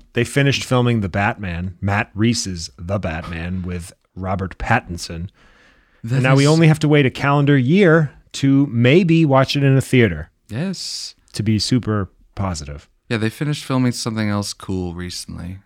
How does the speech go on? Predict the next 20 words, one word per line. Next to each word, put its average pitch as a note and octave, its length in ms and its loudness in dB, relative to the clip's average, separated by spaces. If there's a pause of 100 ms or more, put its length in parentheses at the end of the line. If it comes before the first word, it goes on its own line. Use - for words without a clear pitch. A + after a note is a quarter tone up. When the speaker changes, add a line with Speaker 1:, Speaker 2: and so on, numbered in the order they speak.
Speaker 2:
I G#2+ 80 -8
like D3+ 180 -2
to C#3 60 -12
see C3 200 -2
that. F2 260 -8 (420)
It's G2+ 200 -2
Speaker 1:
Mm. - 20 0
Speaker 2:
like, G2+ 160 -2
good. F#2 380 -2 (260)
Get C3+ 220 -10
those D3 340 0
movies A#2 400 0
done. C#3+ 520 0
Put B2+ 200 -4
'em B2+ 380 -2
in G#2 80 -6
front A2 240 -4
of G#2+ 80 -4
our G#2 100 -2
faces. E2+ 680 -12